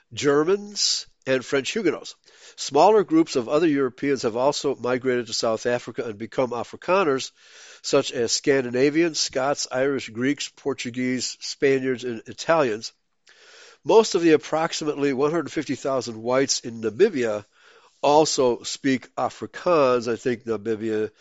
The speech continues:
is formerly known as Rhodesia. So I wouldn't, uh, be so quick to call these people Afrikaners. You know, they're English speaking. <laughs>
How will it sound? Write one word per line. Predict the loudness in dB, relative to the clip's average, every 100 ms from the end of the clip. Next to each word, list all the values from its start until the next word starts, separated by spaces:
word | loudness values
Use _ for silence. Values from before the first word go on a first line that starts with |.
| -20 -20 -6
is | -4 -4 -6
formerly | -4 -2 0 -2 -2
known | -2 -2 -2
as | -6 -8 -12 _ -20 _ -2
Rhodesia. | 0 0 2 4 4 2 2 2 2 0 -6 _ _ _ _
So | 0 4 6
I | 6
wouldn't, | 6 4 0 -6
uh, | 2 4 4 0 _ _ _ _ _ _ -20 2
be | 6 6
so | 4 2 2
quick | 0 0 2 2 -4 -12 -6
to | 0 2 0 -4 _ -20 -20 -20 -20 _
call | -6 4 8 8
these | 6 0 0
people | 0 0 -2
Afrikaners. | 0 -2 -4 -14 -2 2 4 2 -2 -4 -6 -10 _ _ -20 -20 -20 _ _ -4
You |
know, | -4
they're | 2 4 6
English | 4 4 2 0
speaking. | -2 0 0 0 -4 -4 -8
<laughs> | 0